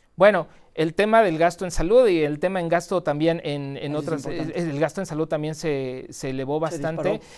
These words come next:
Speaker 1: Eh, también el gasto en lo que, en la compra de automóviles, también la gente está gastando más. Es decir, todo el efecto inflacionario. Vivimos la inflación más alta de los últimos veinte años, Jaime.
Speaker 2: Ujú.
Speaker 1: Aunque nos quieran recetar,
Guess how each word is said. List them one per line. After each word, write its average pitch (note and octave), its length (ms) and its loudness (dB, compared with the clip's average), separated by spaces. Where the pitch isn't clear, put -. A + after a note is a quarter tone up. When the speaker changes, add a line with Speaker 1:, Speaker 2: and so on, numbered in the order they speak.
Speaker 1:
Eh, D#3 420 2
también D#3+ 380 2
el E3 120 2
gasto E3 440 0
en D3 240 -2
lo C#3 120 -2
que, C#3 260 -4
en C#3 60 -2
la C3+ 120 0
compra E3 320 0
de D#3 80 2
automóviles, D3 680 -4
también C#3+ 240 -8
la D3 80 -4
gente C#3+ 240 -12
está C#3+ 220 -6
gastando C3 440 -8
más. D#3 300 -4
Es D3+ 140 -8
decir, E3 440 -6
todo F#3 220 4
el F3+ 100 2
efecto D3+ 360 -4
inflacionario. D#3 720 -4
Vivimos A3+ 380 2
la G#3+ 60 2
inflación E3+ 340 -2
más G#3+ 180 0
alta G#3 220 2
de F3 80 2
los D3+ 180 0
últimos F3+ 400 -4
veinte E3 260 -6
años, A#2+ 240 -10
Jaime. E3 360 -12
Speaker 2:
Ujú. D#3 100 -12
Speaker 1:
Aunque D#3 320 2
nos D#3+ 180 -2
quieran F#3 440 0
recetar, D#3 580 2